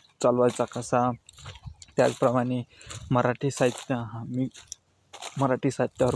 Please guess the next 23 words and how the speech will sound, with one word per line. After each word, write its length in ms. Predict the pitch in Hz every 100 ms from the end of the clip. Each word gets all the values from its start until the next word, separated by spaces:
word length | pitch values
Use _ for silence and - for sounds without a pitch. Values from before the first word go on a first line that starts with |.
| -
खूप 100 | -
प्रेम 280 | - 127 113
करतो 300 | - 113 - - - - - - - - 135
आणि 260 | 127 139 139 - _ _ - -
माझं 280 | 143 123 135 135 _ _ - - -
प्रत्येक 600 | - 120 _ _ 160 - 139
मराठी 320 | 127 127 143
गोष्टीवर 480 | 131 - - 139 139
खूपच 500 | - - 123 123 -
प्रेम 220 | 123 120
आहे. 300 | 110 - _ _ _ _ - - - _ _ _ _ - - - -
छत्रपती 420 | - 135 123 120
शिवाजी 420 | 120 139 123 117 127
महाराज 540 | 123 120 123 117 139
असो 380 | 117 - 123 120
की 200 | - 123 -
कुसुमाग्रज 800 | 127 - 123 123 117 127 120 120
असो 340 | - 131 117 120 - - - - - -
की 160 | 127 135 - - - - - - - _ _ - - - - -
तुकाराम 420 | 135 127 127 120
महाराज 380 | 120 123 127 117
असो, 380 | 107 - 117 120 - - - -
जेवढ्या, 260 | 127 123